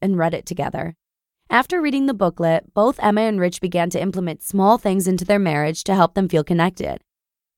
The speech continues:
After reading the booklet, Rich came up with a brilliant idea:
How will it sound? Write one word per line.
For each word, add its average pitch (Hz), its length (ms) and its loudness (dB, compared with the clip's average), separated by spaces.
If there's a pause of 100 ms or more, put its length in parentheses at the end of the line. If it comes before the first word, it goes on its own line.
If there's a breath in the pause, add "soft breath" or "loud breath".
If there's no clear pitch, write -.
After 240 360 2
reading 247 260 2
the 226 80 -2
booklet, 160 540 0
Rich 220 300 -4
came 277 180 2
up 240 120 2
with 226 100 -2
a 202 60 2
brilliant 190 600 2
idea: 160 560 -2